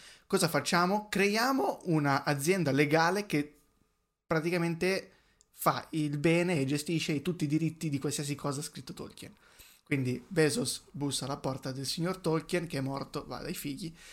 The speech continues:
e gli dice: "Voglio fare una, mm, serie T V." Ovviamente Tolkien Estate dice: "Col cazzo, ma sei impazzito? Cioè, non è che ti diamo così i libri e ci fai su quello che vuoi. Se vuoi ti possiamo dare quattro scartoffie."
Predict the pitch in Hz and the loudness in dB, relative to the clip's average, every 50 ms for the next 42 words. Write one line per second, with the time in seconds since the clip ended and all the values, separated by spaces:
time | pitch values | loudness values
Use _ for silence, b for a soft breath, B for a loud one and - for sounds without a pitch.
0 | B B B B B B 147 147 147 151 143 - 160 156 170 196 226 269 - - | B B B B B B 0 2 4 4 4 4 4 6 6 6 6 6 2 4
1 | 175 151 151 156 160 151 143 139 139 135 135 131 131 131 131 127 127 123 127 147 | 6 6 6 6 6 4 4 2 2 2 2 2 2 0 0 -2 -2 -4 -6 -8
2 | 160 - - - - - - 151 147 147 147 - 139 - 156 - - - B B | -10 -10 -10 -8 -4 -2 0 0 0 -2 -2 -4 -6 -6 -6 -10 -12 -14 B B
3 | B B B 165 165 196 185 170 165 180 175 160 165 147 147 - 160 185 180 - | B B B 4 6 6 6 6 4 2 4 4 6 6 6 4 2 2 4 4
4 | 170 135 135 - - 165 180 175 - - - _ - 147 143 135 - - 135 - | 4 4 4 4 2 2 2 2 0 -6 -16 _ -4 -2 -2 0 0 -2 -4 -4
5 | - - _ _ - - 147 123 - 180 147 - - - - - - - - 156 | -6 -12 _ _ -6 -4 -2 2 4 4 4 4 2 -8 -8 -10 -12 -8 -6 -6
6 | 151 - - - 156 139 127 147 147 143 - - 135 131 - 151 156 - - 151 | -4 0 2 4 4 4 4 2 0 2 2 0 0 0 0 -2 0 0 0 0
7 | 131 127 131 139 151 160 160 147 - 151 135 143 139 135 135 135 123 139 135 127 | 2 2 2 2 2 0 0 -2 -4 0 2 2 2 4 2 2 2 0 0 2
8 | 139 143 131 127 135 139 135 131 135 139 143 143 131 - - - - 139 131 127 | 2 2 2 4 4 2 4 4 4 4 4 2 0 -2 -4 -2 0 0 0 0
9 | - 139 127 147 143 135 135 135 135 127 143 - - - - B B B B B | 0 -2 0 0 0 0 0 -2 -2 -4 -4 -6 -8 -14 -16 B B B B B
10 | B B B B B B B - 240 247 202 165 156 160 175 170 170 160 156 - | B B B B B B B 6 6 8 8 10 8 8 8 6 4 0 0 0
11 | 160 151 - 165 170 202 190 147 139 135 139 151 143 139 135 131 131 131 131 127 | 0 2 2 2 2 2 2 4 4 4 6 6 6 6 6 6 6 6 4 4
12 | 127 127 123 - - 143 131 - - 139 139 127 - - 156 147 - - - 135 | 2 0 -2 -2 -2 -2 -2 -2 -2 -2 -2 -2 -2 -4 -6 -6 -4 -4 -4 -4
13 | - - - - - | -4 -6 -6 -6 -4